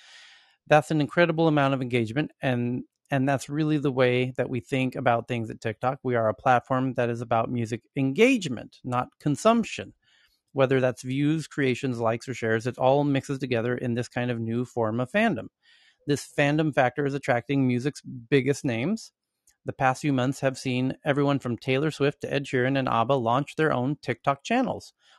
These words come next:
while other artists, most notably Jason Derulo, have built their own mini media empires on TikTok. Here, TikTok,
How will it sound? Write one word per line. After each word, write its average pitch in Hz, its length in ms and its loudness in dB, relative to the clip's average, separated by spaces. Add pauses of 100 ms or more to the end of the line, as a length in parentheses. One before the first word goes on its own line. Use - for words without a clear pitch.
while 127 200 0
other 165 280 6
artists, 127 560 0 (280)
most 131 240 0
notably 131 360 2
Jason 131 440 -2
Derulo, 180 560 4 (260)
have 120 200 -4
built 180 220 4
their 165 160 2
own 147 360 2
mini 165 400 0
media 147 440 2
empires 131 460 0
on 135 120 -2
TikTok. 120 400 -4 (440)
Here, 185 540 0 (160)
TikTok, 143 380 0